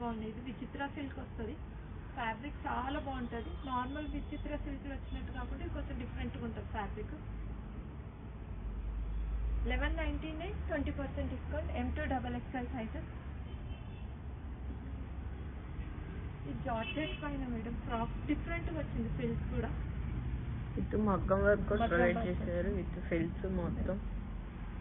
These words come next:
Speaker 1: త్రిబుల్ నైన్, ట్వంటీ పర్సెంట్ డిస్కౌంట్. ఇది కూడా, సారీ, ఇది త్రిబుల్ నైన్ కదండి, లెవెన్ నైంటీ నైన్,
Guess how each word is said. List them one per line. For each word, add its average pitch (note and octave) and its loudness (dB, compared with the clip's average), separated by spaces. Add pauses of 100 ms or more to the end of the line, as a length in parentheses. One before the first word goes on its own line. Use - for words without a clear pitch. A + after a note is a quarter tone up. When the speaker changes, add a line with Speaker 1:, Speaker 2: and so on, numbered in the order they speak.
(840)
Speaker 1:
త్రిబుల్ C#4+ 0
నైన్, E4+ 0
ట్వంటీ B3 0
పర్సెంట్ - -4
డిస్కౌంట్. B3 0
ఇది A#3+ 0
కూడా, B3 0 (720)
సారీ, B3+ 0 (240)
ఇది A#3+ -2 (100)
త్రిబుల్ C4+ -2
నైన్ C#4+ -2
కదండి, C4 -4 (120)
లెవెన్ C4 0
నైంటీ B3+ -2
నైన్, D#4+ -6